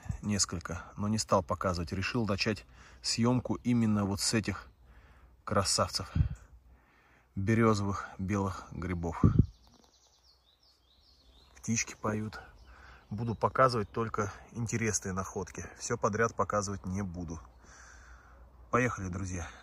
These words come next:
пособираем грибов. Птички поют. Солнышко светит. Попалась мне до этого поляночка из четырех штук, но я не стал показывать.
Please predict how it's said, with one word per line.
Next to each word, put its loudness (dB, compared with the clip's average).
пособираем -4
грибов. -6
Птички -2
поют. 6
Солнышко 2
светит. 2
Попалась 6
мне 2
до 4
этого 2
поляночка 4
из 2
четырех 6
штук, 2
но 4
я 8
не 6
стал 8
показывать. 2